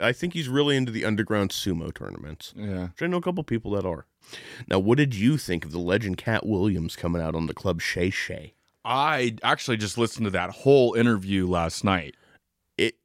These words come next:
Speaker 1: it's a big digestible meal, isn't it?
Speaker 2: It is, and the fact that I looked at it today, it already has forty-one million views. And he,
Speaker 1: Yeah.
Speaker 2: in the last four days, uh,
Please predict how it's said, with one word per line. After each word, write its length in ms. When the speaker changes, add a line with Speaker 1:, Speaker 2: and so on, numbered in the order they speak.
Speaker 1:
it's 160
a 40
big 260
digestible 640
meal, 340
isn't 260
it? 120
Speaker 2:
It 180
is, 220
and 100
the 60
fact 400
that 140
I 100
looked 260
at 120
it 100
today, 300
it 100
already 240
has 220
forty-one 880
million 460
views. 640
And 180
he, 120
Speaker 1:
Yeah. 60
Speaker 2:
in 140
the 80
last 340
four 380
days, 520
uh, 500